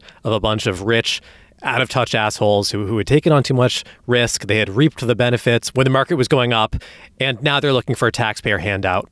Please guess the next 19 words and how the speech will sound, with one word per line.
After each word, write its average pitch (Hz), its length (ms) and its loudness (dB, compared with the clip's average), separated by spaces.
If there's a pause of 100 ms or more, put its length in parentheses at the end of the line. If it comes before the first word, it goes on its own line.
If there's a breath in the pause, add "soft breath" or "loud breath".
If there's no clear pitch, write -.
(100)
when 104 300 -2
the 98 80 -2
bank 95 240 -4
has - 100 -6
gone 90 320 -2 (320 loud breath)
belly 101 320 0
up. - 240 -2 (420 loud breath)
Th-, - 160 -2
there 165 120 4
were 170 80 6
a 160 40 4
number 170 220 4
of 151 60 2
industry 127 300 0
cheerleaders, 120 540 2
including 147 720 4 (160)
Governor 120 380 2
Gavin 113 360 -2
Newsom, 104 480 0